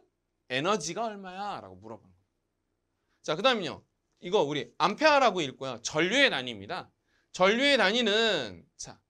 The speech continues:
어떻게 계산하냐면요. 자, 쿨롱 퍼 세크. 자, 초당 전자 몇 개 지나갔어? 이렇게 얘기하는 겁니다. 되셨죠? 자, 그러면 요 두 개를 곱할게요. 자, 뭘 곱한 거예요?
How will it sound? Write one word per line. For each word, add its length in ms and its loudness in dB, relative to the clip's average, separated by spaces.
어떻게 340 -2
계산하냐면요. 840 -4
자, 200 -4
쿨롱 460 -2
퍼 320 4
세크. 600 -10
자, 240 -6
초당 600 2
전자 300 2
몇 220 -4
개 100 2
지나갔어? 680 -2
이렇게 220 -6
얘기하는 340 -8
겁니다. 260 -20
되셨죠? 500 -6
자, 120 0
그러면 240 0
요 180 4
두 120 -8
개를 220 4
곱할게요. 520 -2
자, 320 -6
뭘 240 2
곱한 300 0
거예요? 400 2